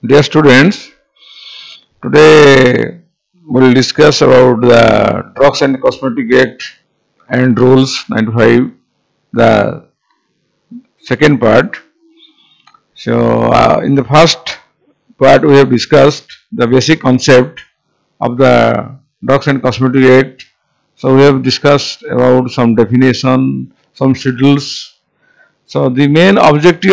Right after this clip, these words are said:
of the act I have discussed in that last class, to control over the manufacture,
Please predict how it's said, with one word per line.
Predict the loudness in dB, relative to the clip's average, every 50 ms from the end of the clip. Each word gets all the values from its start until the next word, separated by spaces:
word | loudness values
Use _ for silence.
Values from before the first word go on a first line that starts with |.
| 2 2
of | 2
the | 2 2 4 4 4 4
act | 2 0 -4 -12 -20 -20 _ _ _ _ _ _ _ _ _ _ _ _ _ _ _
I | -4
have | -2 -2
discussed | -2 -4 -6 -2 -2 0 0 -2 -4 -10 _ _ _ _ _ _ _ _ _ _ _ _ _ _ _ -8
in | -4 -2 0
that | 0 0 0 -2 -8 -6
last | -2 -2 -2 -2 -2 -2
class, | -2 0 0 0 -2 -4 -8 -18 _ _ _ _ _ _ _ _ _ _ _ _ _ _ -10
to | -6
control | -2 0 2 2 0 0 0 2 2 4 4 4
over | 4 4 4 4 4
the | 4 2 2 2
manufacture, | 2 2 2 2 2 2 0 -2 0 0 2 4 4 4 2 -2